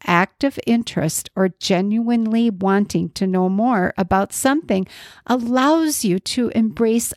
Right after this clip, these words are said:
unfamiliar circumstances, giving you a greater opportunity to discovery, to experience, to discover,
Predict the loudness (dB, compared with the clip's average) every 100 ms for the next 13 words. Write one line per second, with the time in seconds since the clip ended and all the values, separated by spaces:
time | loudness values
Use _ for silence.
0 | _ -2 0 0 0 0 2 2 0 0
1 | 0 -2 -6 -6 -6 -6 -6 -6 -6 -8
2 | -10 -12 -16 _ -20 -20 -20 -20 _ _
3 | -2 2 4 4 4 2 0 -2 0 0
4 | 0 0 -2 -6 -6 -2 0 2 2 -2
5 | -6 -6 -4 -4 -6 -4 -2 -2 -2 0
6 | 0 0 -4 _ _ _ _ _ _ _
7 | -2 0 0 -4 -6 0 2 2 0 -4
8 | -6 -8 -6 -8 -2 0 2 2 2 -2